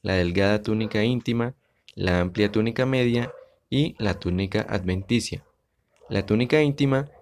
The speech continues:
está formada por una sola capa de células endoteliales aplanadas, sostenida por una capa de tejido conjuntivo rica en elastina, dispuesta tanto en forma de fibras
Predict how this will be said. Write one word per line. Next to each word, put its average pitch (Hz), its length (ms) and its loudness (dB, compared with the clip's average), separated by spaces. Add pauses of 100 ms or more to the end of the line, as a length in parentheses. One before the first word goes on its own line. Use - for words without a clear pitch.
(140)
está 104 240 -2
formada 117 500 2
por 101 140 -2
una 98 220 0
sola 104 260 -2
capa 104 280 -4
de 104 100 0
células 92 420 0
endoteliales 90 720 -4
aplanadas, 123 720 0 (360)
sostenida 107 680 0
por 95 160 -2
una 101 240 -2
capa 107 260 -4
de 104 80 -2
tejido 92 320 -4
conjuntivo 104 680 -2 (400)
rica 101 280 0
en 113 80 2
elastina, 127 640 2
dispuesta 104 720 -2
tanto 95 300 -4
en 90 80 -4
forma 107 380 0
de 123 100 0
fibras 135 520 0